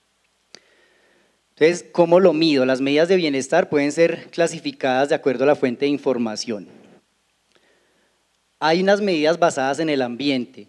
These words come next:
que como les dije al principio, yo cuando hago este tipo de medidas, realmente no estoy evaluando el bienestar. Es un complemento a la evaluación del bienestar que es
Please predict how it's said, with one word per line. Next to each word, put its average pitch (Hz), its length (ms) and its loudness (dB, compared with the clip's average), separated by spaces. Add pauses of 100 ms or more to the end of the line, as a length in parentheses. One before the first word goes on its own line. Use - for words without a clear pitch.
que 135 100 -6
como 127 160 -6
les 127 140 -8
dije 131 180 -6
al 165 80 0
principio, 143 760 -6
yo 131 160 -2
cuando 160 280 0
hago 139 140 2
este 147 200 -2
tipo 160 320 -4
de 160 120 2
medidas, 165 680 -2 (200)
realmente 131 520 -8
no 147 280 -2
estoy 151 320 -4
evaluando 117 500 0
el 131 100 -2
bienestar. 113 760 -10 (720)
Es 143 160 -4
un 180 120 -4
complemento 135 1040 -4 (120)
a 123 80 -8
la 123 80 -6
evaluación 120 400 -6
del 143 100 -4
bienestar 147 680 -4
que 127 280 0
es 120 200 -8